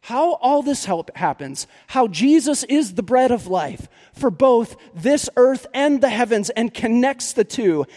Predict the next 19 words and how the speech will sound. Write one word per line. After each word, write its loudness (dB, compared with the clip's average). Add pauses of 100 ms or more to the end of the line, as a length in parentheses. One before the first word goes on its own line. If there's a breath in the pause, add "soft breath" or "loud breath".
(160 loud breath)
How -2
this -6
happens, -6
I 0
gotta -4
tell -2
you, -6
I, -10 (540)
I'm 0
in 0
the -2
lot -6
with -6
the -12
people -10
who -14
don't -4
get -10
it. -20